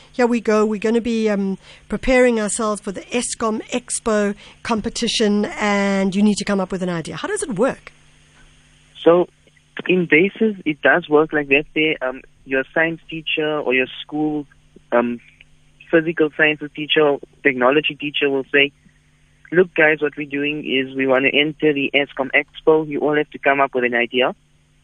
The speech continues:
Speaker 2: Then from there, the Eskom Expo comes to the school and they assist learners in terms of refining the idea,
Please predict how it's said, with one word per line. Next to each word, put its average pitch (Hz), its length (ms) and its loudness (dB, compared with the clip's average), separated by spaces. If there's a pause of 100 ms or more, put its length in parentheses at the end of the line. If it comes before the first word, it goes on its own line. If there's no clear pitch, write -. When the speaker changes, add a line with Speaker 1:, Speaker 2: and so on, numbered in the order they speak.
(240)
Speaker 2:
Then 147 220 0
from 190 280 0
there, 170 160 2
the 165 100 0
Eskom 151 420 -2
Expo 143 440 0
comes 139 260 -2 (140)
to 175 140 -4
the 156 120 -6
school 156 340 -4
and 139 100 2
they 123 120 2
assist 139 340 -8
learners 135 320 4
in 131 80 -10
terms 135 260 0
of 120 120 -2
refining 143 540 0
the 135 80 4
idea, 127 460 0